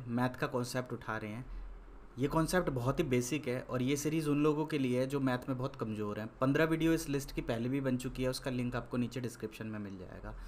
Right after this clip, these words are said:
अब मैं क्लास वाइज सारी वीडियोज़ डालता रहूँगा, तो मैं नंबर नहीं डाल रहा हूँ, नंबर बताऊँगा कि मैंने कौन सी चीज़ कौन से नंबर पे करी थी।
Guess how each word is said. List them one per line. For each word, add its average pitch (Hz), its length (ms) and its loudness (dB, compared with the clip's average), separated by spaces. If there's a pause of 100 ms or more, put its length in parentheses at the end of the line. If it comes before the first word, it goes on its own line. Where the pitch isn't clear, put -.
(280)
अब 135 60 4
मैं 165 200 4
क्लास 131 360 4
वाइज 143 180 2
सारी 143 240 0
वीडियोज़ 135 380 2
डालता 117 300 0
रहूँगा, 131 260 2
तो 147 120 0
मैं 147 100 2
नंबर 123 380 4
नहीं 143 180 2
डाल 131 180 2
रहा 135 140 2
हूँ, 151 80 0
नंबर 135 240 4
बताऊँगा 120 480 2
कि 143 120 -4
मैंने 131 220 -2
कौन 113 220 -2
सी 123 160 -8
चीज़ 135 240 -6
कौन 110 180 -2
से 107 120 -6
नंबर 104 240 -4
पे 98 120 -8
करी 92 220 -10
थी। - 160 -12